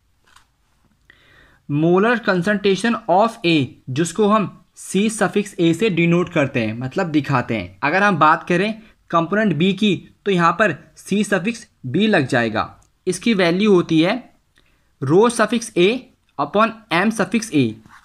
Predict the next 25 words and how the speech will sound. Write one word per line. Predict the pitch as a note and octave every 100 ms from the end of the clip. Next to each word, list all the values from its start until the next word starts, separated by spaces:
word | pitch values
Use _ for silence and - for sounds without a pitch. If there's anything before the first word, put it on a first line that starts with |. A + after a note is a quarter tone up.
| -
ठीक | D3 G#3+
है। |
यहाँ | F#3
पर | F#3+
देखो | D#3+ D3+ A3 - - _ _ _ _ _ C#3
rho | D3 G3+
suffix | G3+ F#3 F#3+ D#3+
A | G3 C4 D3+
upon | D3+ F#3 A#3 - E3
M | G3
suffix | F#3+ E3+ C4 - C#3+
A, | B2+ G#2+ - _ -
इसको | F3 - B3+ G#3+
बोलते | G#3+ G3+ G#3+
हैं | A3 C#4+ - _ _ C3+
mass | D3 E3 G#3 A#3 -
concentration | G3+ G3+ G3+ G3 F3+ A3 F3
of | F#3+ C#4+ - _ _ -
component | D#3+ D3+ F#3+ A#3 -
A | D#3 B2+ - - -
और | D3 D#3
इसको | - A3+ G3+
बोलते | F#3+ F#3 F#3+
हैं | A3+ C4+ - _ C#3
molecular | D3 F3+ G3 G#3